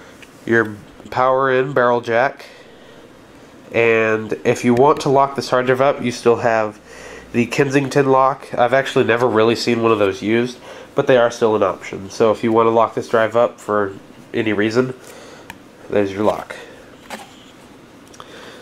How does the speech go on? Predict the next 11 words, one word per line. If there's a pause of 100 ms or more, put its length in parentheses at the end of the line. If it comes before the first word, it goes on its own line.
So
anyways,
guys,
I
think
I'm
done
with
this
video. (100)
So